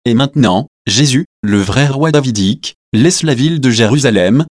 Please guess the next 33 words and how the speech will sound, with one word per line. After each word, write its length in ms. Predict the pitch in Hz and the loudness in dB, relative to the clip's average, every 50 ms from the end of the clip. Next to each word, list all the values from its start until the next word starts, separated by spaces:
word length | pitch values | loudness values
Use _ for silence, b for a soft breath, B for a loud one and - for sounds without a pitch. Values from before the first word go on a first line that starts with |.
| _ - - | _ -10 -8
siège 300 | - - 165 170 170 147 | -4 -2 -2 -2 0 0
de 100 | 123 117 | 0 0
la 140 | 104 95 | 0 0
théocratie 640 | - - 175 190 170 147 - 135 131 120 - - 113 | 0 0 0 2 2 0 0 -2 -2 -2 0 0 0
infidèle 500 | 113 131 - - 113 104 120 139 165 170 | -2 -2 -2 -4 -2 -2 0 0 -2 -2
qui 140 | 160 160 151 | -2 -2 -2
cherche 400 | 135 - - 147 165 156 - - | 0 0 -2 -2 -4 -2 -4 -4
sa 160 | - - 147 | -2 -2 0
mort. 420 | 110 104 98 92 90 87 87 90 90 - _ _ _ _ _ _ 107 | 0 0 0 -2 -2 -4 -6 -8 -14 -20 _ _ _ _ _ _ -4
Jean 220 | 101 - 120 110 | -2 0 0 0
dix-huit 420 | 98 110 113 107 107 113 110 - | 0 0 -2 0 0 -2 -2 -2
point 240 | _ - - 101 98 | _ -4 -2 -2 0
deux. 180 | 107 143 160 151 | 2 0 0 -2
Trois 280 | - - 104 131 147 | -4 -4 -2 -2 -2
de 100 | 135 196 | 0 0
Judas, 440 | 147 139 135 117 107 101 98 120 151 - _ _ _ - | -2 0 0 0 0 0 0 -2 -4 -10 _ _ _ -8
celui 380 | - - 123 113 123 147 175 | -2 0 0 2 2 0 0
qui 140 | - - 120 | 0 0 0
le 80 | 117 107 | 2 2
livrait, 480 | 101 101 95 95 87 90 87 101 139 - _ _ _ | 2 0 0 0 0 0 0 0 -2 -4 _ _ _
connaissait 420 | - 156 151 151 143 131 - 175 170 | 0 2 2 2 2 0 0 0 0
aussi 280 | 151 139 - - 175 | 0 -2 -2 -4 -2
l'endroit, 540 | 156 131 107 95 104 92 90 87 85 98 135 - _ _ _ | 0 0 0 0 0 0 0 0 0 0 -2 -6 _ _ _
parce 300 | 127 113 104 - 147 147 | -2 -2 -2 -2 -4 -2
que 100 | 120 104 | -2 -2
souvent 400 | - - 143 127 110 127 156 156 | -2 0 -2 0 0 0 0 0
Jésus 300 | 143 147 135 143 180 202 | 0 -2 -2 -2 -4 -4
s'était 300 | - 131 - - 110 - | -4 -4 -2 -2 -2 0
tenu 280 | 139 117 110 110 110 | 2 2 4 4 2
là 200 | 107 110 127 143 | 2 2 2 0
avec 260 | 147 113 117 107 - | 0 0 -2 -2 -2
ses 140 | - - 117 | -2 -2 -2
disciples. 640 | 101 107 113 107 - - 107 120 - - - 170 175 | -2 -2 -2 -2 -2 -2 -2 -4 -4 -4 -4 -6 -6